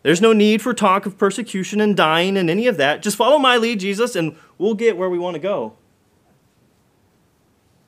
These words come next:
Peter's words were not innocent. He's standing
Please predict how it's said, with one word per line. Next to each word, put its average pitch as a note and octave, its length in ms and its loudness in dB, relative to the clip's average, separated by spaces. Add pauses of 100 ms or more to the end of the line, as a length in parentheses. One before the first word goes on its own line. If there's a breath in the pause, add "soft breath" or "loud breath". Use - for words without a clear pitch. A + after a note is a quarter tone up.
(640 soft breath)
Peter's F3+ 320 -2
words C#3+ 240 0
were B2 100 -4
not A2+ 220 -2
innocent. A2+ 460 -8 (3500 soft breath)
He's C3 180 -6
standing D#3+ 640 -4